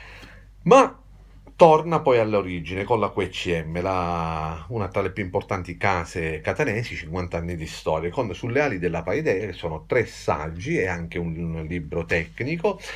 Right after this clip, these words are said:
e le novelle, La taverna di Alfa Linnino, fo-, di Nin-, Lin-, Ninnino, forse il libro più famoso di Giovanni, sempre da vecchio. Ma Giovanni non finisce lì. La Helicom,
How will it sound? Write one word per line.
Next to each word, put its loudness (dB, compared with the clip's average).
e 2
le 2
novelle, -2
La -2
taverna -2
di -2
Alfa -4
Linnino, -8
fo-, 0
di -4
Nin-, -6
Lin-, -4
Ninnino, -4
forse -2
il -4
libro -4
più -4
famoso -2
di -10
Giovanni, -6
sempre -8
da -12
vecchio. -14
Ma -2
Giovanni -4
non -8
finisce -14
lì. -12
La 6
Helicom, 0